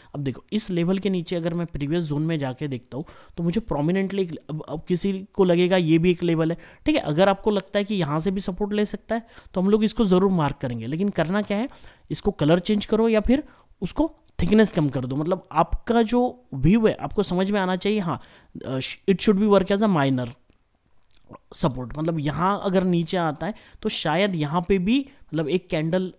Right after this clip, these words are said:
यहाँ नीचे क्लोज होगी, तो मुझे इसके पहले एंट्री नहीं लेना है, क्योंकि ये भी एक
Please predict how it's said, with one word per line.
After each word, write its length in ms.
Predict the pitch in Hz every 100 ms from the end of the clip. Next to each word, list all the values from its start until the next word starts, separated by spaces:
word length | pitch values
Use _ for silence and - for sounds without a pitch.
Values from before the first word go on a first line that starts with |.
| -
यहाँ 340 | 139 143 160
नीचे 300 | 175 165 160
क्लोज 300 | 185 185 185
होगी, 260 | 180 180 240 - _
तो 60 | -
मुझे 220 | 165 165
इसके 280 | 208 196 -
पहले 280 | 208 190 202
एंट्री 240 | 190 190 190
नहीं 180 | 170
लेना 220 | 170 143 113
है, 100 | - _ _ _
क्योंकि 220 | 151 151
ये 320 | 202 143 156
भी 260 | 185 226 220 - _ _
एक 140 | 160